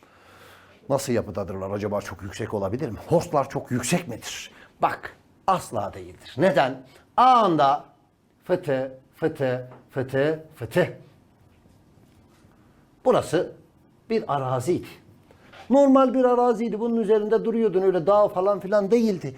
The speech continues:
Lan buna niye dağ dedik peki biz hocacığım? Çünkü sen tut şuradan kırıl. Fıtı fıtı. Burası çök. Burası çöktü. E, burası şöyle kaldı burada. Ana, eskiden normal seviyede olan bir yer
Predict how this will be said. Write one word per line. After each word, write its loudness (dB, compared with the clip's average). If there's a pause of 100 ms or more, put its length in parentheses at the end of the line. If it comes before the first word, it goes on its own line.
(180)
Lan 2
buna 2
niye 4
dağ 2
dedik -6
peki -4
biz -4
hocacığım? 2 (340)
Çünkü -6
sen -4
tut -4
şuradan -4
kırıl. 2 (840)
Fıtı -2
fıtı. -6 (260)
Burası 0
çök. -2 (460)
Burası 4
çöktü. 2 (340)
E, -2
burası 2
şöyle 2
kaldı 0
burada. -8 (480)
Ana, -2 (260)
eskiden -2
normal -2
seviyede -2
olan -4
bir -4
yer -2